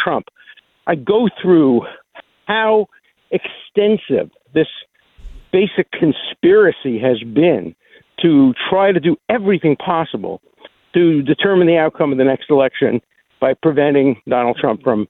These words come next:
running for re-election. And in my book, Get Trump, I go through every one of the charges against him, you know, in New York and Florida and Georgia and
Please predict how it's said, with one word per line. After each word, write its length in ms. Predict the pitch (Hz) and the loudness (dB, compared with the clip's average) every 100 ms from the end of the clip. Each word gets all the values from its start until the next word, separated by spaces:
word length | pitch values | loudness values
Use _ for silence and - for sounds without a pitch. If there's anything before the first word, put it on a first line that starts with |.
| - - | -10 -2
running 400 | 123 123 123 110 - | 0 2 0 -2 0
for 300 | 127 110 110 | 0 0 0
re-election. 680 | 131 180 165 120 - - - - _ - - - | 0 2 2 0 -4 -8 -10 -12 _ -20 -20 -8
And 380 | 143 139 131 135 _ - | -4 -2 -2 -2 _ -16
in 340 | 117 165 214 | -4 0 0
my 120 | 185 | 0
book, 240 | 127 123 - | -2 -2 0
Get 160 | 117 | 0
Trump, 200 | - 131 | 0 0
I 100 | 123 | 0
go 140 | 139 147 | 0 -2
through 160 | 151 127 | -2 -2
every 240 | 196 190 190 | 0 2 2
one 180 | 160 143 | 2 0
of 80 | |
the 80 | 123 | -4
charges 460 | - 135 117 117 110 | 0 0 0 -4 -4
against 320 | 156 185 - | -2 -2 -2
him, 140 | 107 - _ | -8 -14 _
you 80 | 98 | -6
know, 100 | 107 | 0
in 140 | 117 | 2
New 60 | 110 | 4
York 360 | 127 214 165 - | 4 4 2 0
and 120 | 110 - - - - _ | -4 -6 -16 -20 -20 _
Florida 500 | 175 196 170 131 120 | 0 2 2 2 -2
and 260 | 110 113 98 | -4 -8 -2
Georgia 460 | 185 196 165 127 110 | 2 2 2 0 0
and 280 | 110 110 | 0 -2